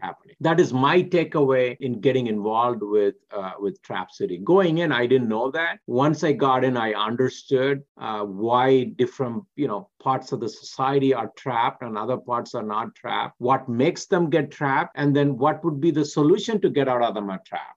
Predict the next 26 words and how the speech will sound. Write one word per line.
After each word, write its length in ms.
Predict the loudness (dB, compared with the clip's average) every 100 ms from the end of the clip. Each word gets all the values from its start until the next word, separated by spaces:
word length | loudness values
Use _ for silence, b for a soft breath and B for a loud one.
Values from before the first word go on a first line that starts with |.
| _
You 140 | -4
know, 140 | -4 -4
like, 320 | -4 -2 -2
for 120 | 0
example, 760 | -2 -2 -2 -4 -2 -2 -2 -6
you 100 | -4
know, 100 | -2 0
education 680 | 2 2 2 0 2 2
is 140 | 2 2
an 160 | 0 -2
important 580 | -8 -2 0 0 0 2
tool 140 | 2
to 60 | 2
get 220 | 0 -2
people 320 | -4 -2 -2
out 100 | -2
of 120 | -2
the, 180 | -4 -6
uh, 100 | -10
the 100 | -10
trap. 360 | -10 -12 -14 -12 -6
And 140 | -4
having, 720 | -4 -2 0 2 2 2 2 0 -6
uh, 300 | -4 -4 -4
you 300 | -4 0 0
know, 280 | 0 -4